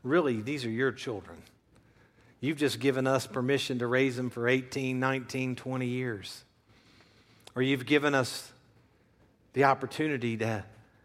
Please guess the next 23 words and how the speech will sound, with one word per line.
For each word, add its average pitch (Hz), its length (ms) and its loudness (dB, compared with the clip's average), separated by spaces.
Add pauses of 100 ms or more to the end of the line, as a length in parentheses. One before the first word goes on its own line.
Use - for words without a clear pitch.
(160)
to 139 120 -2
influence 135 560 -2
kids 117 300 -2
in 113 80 -2
a 107 60 -6
positive 107 480 -4
way, 107 240 -2
and 98 100 -8
for - 100 -14
that 107 200 -4
we 104 100 -6
thank 95 380 -12
you. 90 80 -16 (1900)
We 113 60 -10
love 131 300 0
you 143 80 0
and 139 80 0
we 135 60 -2
praise 98 400 -8
you. 95 60 -14
In 92 60 -10
Jesus' 104 420 -10
name 85 260 -14